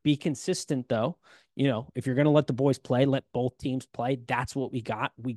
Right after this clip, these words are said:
got some good officiating, I thought, in this game where they did not become the storyline. They did not interject themselves into this game. Players made plays to win the game, and that's what you want.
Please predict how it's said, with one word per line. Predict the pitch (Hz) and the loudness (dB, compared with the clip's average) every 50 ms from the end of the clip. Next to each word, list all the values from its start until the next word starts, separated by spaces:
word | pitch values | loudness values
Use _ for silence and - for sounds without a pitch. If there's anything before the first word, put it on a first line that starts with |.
| 107 - | -6 -6
got | - 110 127 131 - | -4 -4 -2 -4 -4
some | - - 143 127 | -4 -2 -2 -2
good | 120 127 127 123 | 0 0 0 0
officiating, | 113 - 147 135 - - - 127 123 123 120 | 0 -2 -2 -2 -2 -2 -2 -2 -2 -2 -4
I | 117 | -6
thought, | - - 117 120 - | -4 -4 -4 -4 -4
in | - | -4
this | 127 120 - | -6 -8 -6
game | - - 117 123 127 120 | -6 -4 -2 -2 -2 -4
where | 117 113 117 - | -6 -8 -8 -6
they | 120 120 131 | -4 -4 -2
did | 123 139 135 | -2 -2 -2
not | 127 120 123 - | -2 -4 -6 -8
become | 120 - - 127 | -10 -8 -6 -6
the | 117 117 | -6 -6
storyline. | - - 123 120 120 123 120 117 113 | -6 -4 -4 -2 -2 -2 -4 -6 -6
They | - 123 127 | -4 -4 -4
did | 123 127 127 | -2 -4 -4
not | 123 123 123 - | -4 -4 -4 -4
interject | 143 135 - - 131 117 127 120 - - | -6 -6 -6 -8 -8 -6 -6 -8 -6 -6
themselves | 127 120 117 - 123 123 - - | -6 -4 -2 -2 -2 -4 -4 -4
into | 127 123 117 | -4 -4 -2
this | 110 113 - | -2 -4 -4
game. | - 120 117 117 113 120 - - - _ _ | -4 -2 -2 -2 -4 -8 -10 -16 -20 _ _
Players | - - 143 147 156 156 139 151 | -4 0 2 2 2 2 2 0
made | 139 131 - | -2 -2 -2
plays | - - 139 131 127 123 - | -4 -4 -2 -2 -2 -4 -6
to | - - | -8 -10
win | 117 107 120 131 131 127 | -6 -2 0 0 2 2
the | 131 127 | 0 0
game, | 113 120 117 120 120 107 | 0 -2 -2 -2 -4 -6
and | 107 104 107 | -8 -12 -12
that's | 104 107 110 120 - - | -8 -6 -6 -6 -6 -6
what | 131 123 - | -6 -6 -4
you | 123 110 | -6 -6
want. | 107 104 104 101 101 101 - | -4 -4 -6 -6 -8 -10 -12